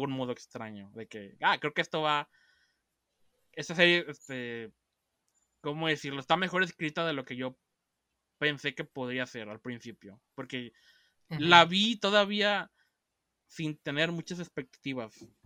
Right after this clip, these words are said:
Speaker 1: este, no, no, nomás
Speaker 2: Claro.
Speaker 1: por recomendación de unos pocos, an-, antes de que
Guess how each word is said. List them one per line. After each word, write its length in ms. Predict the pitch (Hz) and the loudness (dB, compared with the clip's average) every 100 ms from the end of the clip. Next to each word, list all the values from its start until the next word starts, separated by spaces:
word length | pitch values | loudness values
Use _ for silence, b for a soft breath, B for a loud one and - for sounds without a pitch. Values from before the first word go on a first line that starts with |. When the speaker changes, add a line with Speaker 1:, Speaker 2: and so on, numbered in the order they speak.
| 101 | -20
Speaker 1:
este, 340 | - 120 120 | -18 -12 -8
no, 140 | 127 139 | -8 0
no, 220 | 160 165 | 0 2
nomás 400 | 160 151 160 180 | 0 4 4 2
Speaker 2:
Claro. 380 | 147 147 139 135 - - | -2 -2 -4 -10 -12 0
Speaker 1:
por 180 | 156 | 2
recomendación 640 | 151 147 143 139 139 131 147 | 2 2 -2 -2 -4 -4 -4
de 60 | |
unos 200 | 156 165 | -2 -4
pocos, 400 | - 147 131 127 | -2 -2 0 -4
an-, 140 | 131 151 | -4 -2
antes 280 | 147 160 165 | -4 -4 -4
de 140 | 151 | -4
que 280 | 143 127 | -4 -10